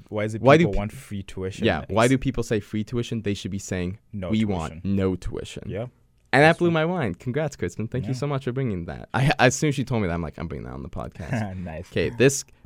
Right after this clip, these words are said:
Speaker 2: blew my mind. This, I found this out, like, f-, four days ago.
Speaker 1: Okay.
Speaker 2: Marijuana,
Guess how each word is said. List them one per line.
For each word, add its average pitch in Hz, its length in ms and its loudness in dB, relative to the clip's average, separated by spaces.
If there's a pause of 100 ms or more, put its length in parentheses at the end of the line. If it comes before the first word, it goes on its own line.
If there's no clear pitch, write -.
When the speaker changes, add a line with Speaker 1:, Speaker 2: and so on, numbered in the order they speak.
Speaker 2:
blew 120 180 6
my 107 160 4
mind. 90 380 -2
This, 113 200 0
I - 100 -2
found 113 240 -2
this 101 180 -4
out, 92 160 -2
like, 85 300 -8 (440)
f-, - 160 -20 (100)
four 113 220 4
days 92 220 -2
ago. 87 180 -6 (160)
Speaker 1:
Okay. 85 160 -6 (320)
Speaker 2:
Marijuana, 117 800 4